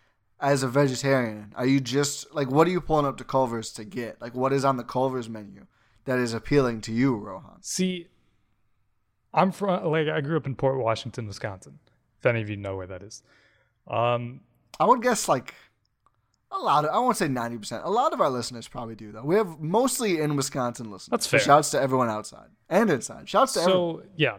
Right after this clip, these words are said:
Speaker 2: the Culver's in Port Washington is, like, it's a place you would go, like, after band concerts. It's a,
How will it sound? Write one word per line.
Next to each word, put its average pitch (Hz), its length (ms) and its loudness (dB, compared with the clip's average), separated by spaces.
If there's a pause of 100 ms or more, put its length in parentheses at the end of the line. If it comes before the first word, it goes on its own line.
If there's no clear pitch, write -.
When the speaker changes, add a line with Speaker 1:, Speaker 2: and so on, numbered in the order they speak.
(140)
Speaker 2:
the 160 100 2
Culver's 185 800 0
in 135 300 -6
Port 131 260 4
Washington 107 840 -4 (260)
is, 131 260 -2
like, 113 460 0 (1000)
it's 175 220 -6
a 175 60 6
place 151 520 -2
you 156 80 -4
would 131 200 -4
go, 117 280 2
like, 117 300 0
after 117 260 0
band 107 360 -4
concerts. 107 720 -6
It's - 160 -10
a, 113 340 0